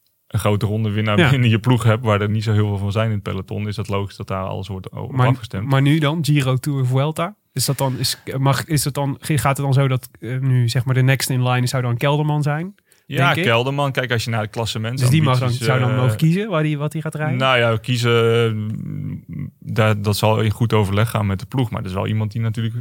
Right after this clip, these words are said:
Speaker 1: eh, heeft bewezen dat hij een kort klassement kan rijden.
Speaker 2: Ja.
Speaker 1: Ehm,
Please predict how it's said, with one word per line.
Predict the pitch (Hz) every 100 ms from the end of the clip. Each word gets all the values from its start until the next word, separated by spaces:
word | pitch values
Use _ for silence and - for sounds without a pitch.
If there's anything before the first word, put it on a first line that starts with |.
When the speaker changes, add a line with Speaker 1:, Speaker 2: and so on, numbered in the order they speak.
| 120
Speaker 1:
eh, | 120 113 117
heeft | 117 117
bewezen | 110 113 113 117
dat | 113
hij | 120
een |
kort | 113 117
klassement | - 113 120 143
kan | 147 104
rijden. | 101 107 113
Speaker 2:
Ja. | 139 120 107 - - _ _
Speaker 1:
Ehm, | - 107 98 95 95